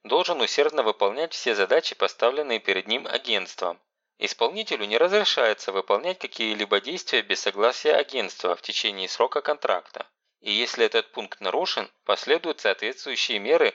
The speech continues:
как указано в пункте одиннадцать, подпункты один, два и три. Усердно. Что значит усердно? Кто и как будет определять, усердно или нет?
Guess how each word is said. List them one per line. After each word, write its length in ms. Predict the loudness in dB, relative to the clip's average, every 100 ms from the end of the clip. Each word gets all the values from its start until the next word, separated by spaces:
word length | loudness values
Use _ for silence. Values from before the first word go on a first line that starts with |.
| 0
как 200 | -2 -2
указано 500 | 0 2 2 0 0
в 80 |
пункте 400 | -2 -8 -4 0
одиннадцать, 640 | 0 0 0 0 -2 -8 -10 -4
подпункты 680 | -4 -2 -4 -4 -4 -4 -2
один, 500 | -2 -2 -10 -14 -6
два 380 | 0 2 0 -8 -12
и 120 | -10
три. 400 | -8 -8 -8 -16 _
Усердно. 680 | -8 -4 -2 -2 -4 -12 -16
Что 240 | -6 -2
значит 320 | 0 0 -2 -2
усердно? 600 | 0 2 0 -2 -10 -18 _ _ _
Кто 260 | -6 0 2
и 80 |
как 280 | 2 0 0
будет 300 | -6 -6 -2
определять, 600 | -2 -4 -6 0 2 0
усердно 520 | -4 -2 0 0 -2
или 200 | -2 -2
нет? 320 | -4 -6 -8